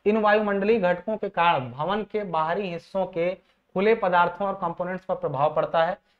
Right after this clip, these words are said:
जिससे मौसमी प्रभाव कहते हैं। मौसमी प्रभाव जैसे विकिरण, वर्षा, वायु, गैस, ओलावृष्टि, प्रदूषित वायु, जैविक एजेंसी, भूमिगत जल आदि भी भवन के पार्ट्स का क्षय करते हैं। बात समझ में?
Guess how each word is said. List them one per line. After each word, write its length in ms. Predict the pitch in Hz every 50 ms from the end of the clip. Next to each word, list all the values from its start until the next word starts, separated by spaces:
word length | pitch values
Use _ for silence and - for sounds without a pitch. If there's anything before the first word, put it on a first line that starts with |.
| _ - 147
जिससे 320 | 175 202 202 - 233 220
मौसमी 480 | 202 190 185 185 185 - 202 208 233 233
प्रभाव 440 | 226 208 190 170 156 160 175 185
कहते 300 | 180 - 147 127 - -
हैं। 160 | 110 98 92 - _ _ _ _ -
मौसमी 420 | 156 170 185 185 - 202 208 226
प्रभाव 400 | 220 208 196 185 175 175 190 196
जैसे 300 | 190 190 180 185 - 185
विकिरण, 500 | 160 151 165 165 - - 185 190 196 196
वर्षा, 680 | 190 165 160 156 165 - - 185 190 196 196 190 - - _ _ _ _ _ -
वायु, 580 | 151 143 143 147 156 165 170 175 185 190 196 180
गैस, 540 | 147 131 156 165 175 185 190 - - _ _ _ _ _ _ -
ओलावृष्टि, 680 | 151 165 185 185 185 180 180 180 180 - _ - 190 190
प्रदूषित 520 | 190 185 165 160 165 160 160 - 185 180
वायु, 380 | 175 175 175 180 185 185 196 196 - _ _ _ - 123
जैविक 440 | 120 151 165 175 175 185 190 196 190
एजेंसी, 500 | 180 175 175 175 175 175 - 196 196 185
भूमिगत 500 | 156 143 156 160 170 170 185 180 180 165
जल 480 | 143 143 175 190 196 196 190 190 - - - _ _ -
आदि 340 | 175 185 190 185 226 226
भी 160 | 202 214 214 190
भवन 320 | 165 160 170 180 190 190
के 140 | 190 196 185
पार्ट्स 340 | - - 165 160 160 160 -
का 140 | - 175
क्षय 260 | 170 - - 147 131 113
करते 320 | - 101 92 - _ 101
हैं। 140 | 98 101 110
बात 200 | 147 170 175 -
समझ 260 | - 190 190 190 190
में? 100 | 196 196